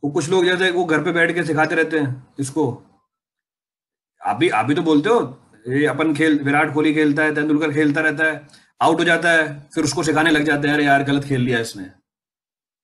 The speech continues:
अरे यार गलत खेल लिया, इसको ऐसे खेलना चाहिए था।'"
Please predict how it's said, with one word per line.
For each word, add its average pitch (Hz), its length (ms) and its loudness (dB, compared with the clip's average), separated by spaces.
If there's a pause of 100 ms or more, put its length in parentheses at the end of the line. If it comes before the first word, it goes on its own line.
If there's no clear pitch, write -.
(760)
अरे 131 140 2
यार 135 160 6
गलत 143 220 0
खेल 135 140 2
लिया, 139 140 2
इसको 139 200 -2
ऐसे 135 200 2
खेलना 135 260 0
चाहिए 104 220 -4
था।'" 95 140 -10